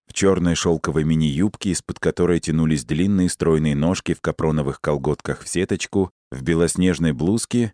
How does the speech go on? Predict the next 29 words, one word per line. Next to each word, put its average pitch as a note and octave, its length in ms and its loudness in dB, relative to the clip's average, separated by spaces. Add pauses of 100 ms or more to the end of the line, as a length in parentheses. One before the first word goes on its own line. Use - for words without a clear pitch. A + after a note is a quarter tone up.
верхние G#2 480 2
пуговки F2+ 420 -2
которой F#2+ 460 -2
оказались D#2 520 -2
расстегнуты F#2+ 720 0
то C3 200 0
ли G#2 80 2
от D#2 160 0
жаркого C#2+ 480 -2
дня, F#2+ 360 -2 (360)
то G#2+ 140 4
ли C#3+ 120 2
для A#2+ 160 2
стимуляции F2 640 2
воображения D#2 760 0
противоположного D2 1000 -2
пола. C2 480 -2 (580)
Сидела, F#2 640 0
с - 100 -12
непониманием A#2+ 680 2
взирая G2 400 0
перед F2+ 260 -2
собой F2 340 2
большими E2+ 480 0
карими D#2 420 0
глазами D2+ 560 0
из-под D#2 340 -2
стильных E2 440 -2
очков F#2 520 -2